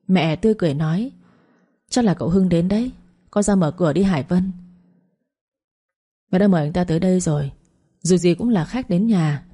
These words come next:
nên tôi đành miễn cưỡng ra mở cửa. Vừa nhìn thấy tôi, khóe môi của Hưng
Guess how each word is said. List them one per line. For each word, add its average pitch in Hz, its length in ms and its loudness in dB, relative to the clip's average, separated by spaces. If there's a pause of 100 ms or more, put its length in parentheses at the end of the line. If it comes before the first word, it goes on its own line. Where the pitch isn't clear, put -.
nên 185 240 2
tôi 185 120 0
đành 151 200 -2
miễn 165 180 -2
cưỡng 208 200 -2
ra 214 160 0
mở 160 180 0
cửa. 139 320 -2 (760)
Vừa 175 100 2
nhìn 165 200 2
thấy 156 160 -2
tôi, 165 440 0 (160)
khóe 175 180 0
môi 190 200 2
của 139 160 -4
Hưng 160 360 -2